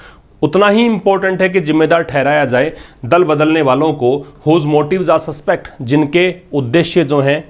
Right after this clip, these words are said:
वो सस्पिशियस हैं, संदेहास्पद हैं। मोटिव्स का मतलब उद्देश्य, आर इसकी वर्ब है, सस्पेक्ट यहाँ पे एडजेक्टिव है, लिंकिंग वर्ब है आर, इसके बाद में कॉम्प्लीमेंट है, सस्पेक्ट यहाँ सस्पिशियस से है, डाउटफुल से है,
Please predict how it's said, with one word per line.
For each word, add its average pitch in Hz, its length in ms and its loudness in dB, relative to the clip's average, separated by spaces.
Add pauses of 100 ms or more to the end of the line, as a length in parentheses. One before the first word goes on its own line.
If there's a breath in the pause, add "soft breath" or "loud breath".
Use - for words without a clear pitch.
वो 131 60 0
सस्पिशियस 185 680 -2
हैं, 139 140 -2
संदेहास्पद 131 760 -4
हैं। 147 240 -2
मोटिव्स 120 320 -2
का 127 120 -2
मतलब 127 260 -2
उद्देश्य, 143 480 -2 (380 loud breath)
आर 110 220 0
इसकी 117 280 -6
वर्ब 135 280 2
है, 95 120 -4
सस्पेक्ट - 480 -4
यहाँ 117 180 -4
पे 120 120 -2
एडजेक्टिव 127 460 0
है, 101 180 -6 (140)
लिंकिंग 123 480 0
वर्ब 127 220 0
है 135 200 -2 (300 loud breath)
आर, 131 400 2
इसके 127 260 -6
बाद 113 160 -2
में 113 120 -6
कॉम्प्लीमेंट 123 560 -4
है, 117 80 -4
सस्पेक्ट 110 400 -8
यहाँ 123 100 -6
सस्पिशियस 165 760 -2
से 135 100 -2
है, 98 200 -8 (360 loud breath)
डाउटफुल 127 480 -2
से 92 140 -14
है, - 140 -18